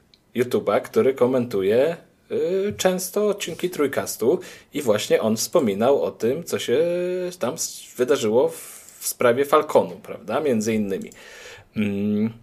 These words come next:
no i teraz odpaliłem sobie na Google Play Rainbow Six Small i pierwszy komentarz pod grą jest od Weselara.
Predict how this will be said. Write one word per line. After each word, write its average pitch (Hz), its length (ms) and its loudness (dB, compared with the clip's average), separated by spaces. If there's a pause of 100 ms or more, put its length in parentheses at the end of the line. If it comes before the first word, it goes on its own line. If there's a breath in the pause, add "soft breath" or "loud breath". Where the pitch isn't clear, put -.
(140)
no 107 200 4
i - 100 4
teraz 101 360 -2
odpaliłem 104 440 2
sobie 101 220 0
na 101 120 2
Google 101 360 0
Play 98 520 -2 (1500 soft breath)
Rainbow 110 380 8
Six - 480 -4
Small 110 380 2 (1160)
i 139 140 -4
pierwszy 151 400 8
komentarz 104 840 0 (220)
pod 123 160 4
grą 107 540 0
jest 101 460 -6
od 101 360 -6 (480)
Weselara. 110 1500 2